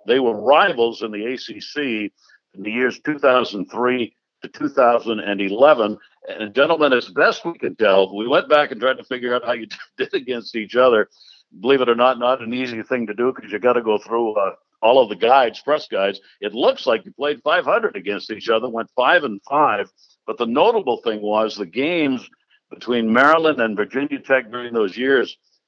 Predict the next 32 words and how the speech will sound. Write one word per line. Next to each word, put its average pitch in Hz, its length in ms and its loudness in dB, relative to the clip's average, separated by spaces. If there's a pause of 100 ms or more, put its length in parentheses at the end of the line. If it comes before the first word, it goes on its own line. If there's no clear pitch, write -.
(320)
filled 180 360 0
with 104 160 -4
very 131 300 -4
tight 120 340 -8
ball 107 240 0
games. 87 300 -12
There 95 80 -8
were 101 180 -4
overtime 131 540 2
games. 123 320 0
There 107 100 2
was 95 220 -6
a - 100 -16
double 123 300 2
overtime 113 480 0
game 107 320 -6 (340)
that 95 140 -2
we're 107 160 -4
gonna 110 160 2
be 98 120 -2
talking 113 440 2
about. 110 360 2 (380)
So 101 140 -2
let's 131 200 4
get 131 220 0
to 123 220 2
it 131 100 6 (400)
and 95 100 -10
let 117 220 0
people 107 300 -6
hear 117 240 -2
from 90 260 -4